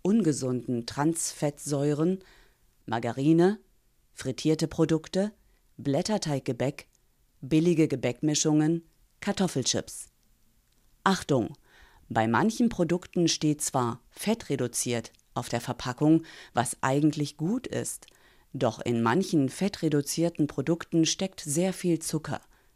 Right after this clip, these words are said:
Das ist nicht gut. Achten Sie also auch bei fettreduzierten Produkten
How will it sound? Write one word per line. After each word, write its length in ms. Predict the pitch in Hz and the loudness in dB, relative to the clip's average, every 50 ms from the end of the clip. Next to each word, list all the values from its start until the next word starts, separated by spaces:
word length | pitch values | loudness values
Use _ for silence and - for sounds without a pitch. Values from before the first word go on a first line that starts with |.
| _ _ | _ _
Das 260 | - 120 120 120 - | -4 -2 -2 -2 -2
ist 160 | 135 - - 156 | -4 -2 2 4
nicht 280 | 160 156 156 - - | 4 2 2 -2 -6
gut. 400 | - 151 135 120 - - - - _ _ - - - - - - - - _ _ - | -6 -6 -6 -6 -8 -12 -16 -18 _ _ -20 -20 -20 -20 -20 -20 -20 -20 _ _ -4
Achten 400 | 127 - - - - 196 190 160 | -4 -4 -4 -2 2 4 4 4
Sie 300 | 143 143 143 139 131 - | 4 2 0 0 0 0
also 300 | - 127 127 139 123 - | -2 -2 -2 -2 -2 0
auch 260 | - 120 143 151 - | 2 2 2 0 -2
bei 220 | - 139 135 131 | -2 -2 -2 -2
fettreduzierten 880 | - - 160 165 - - 165 151 151 151 - - 156 151 151 - 147 - | -2 -2 -4 -4 -2 0 0 0 0 0 0 -2 -2 -2 -2 -2 -4 -4
Produkten 600 | - - 139 151 165 165 - - - 160 147 143 | -2 -2 -2 0 0 -2 -2 0 4 4 4 4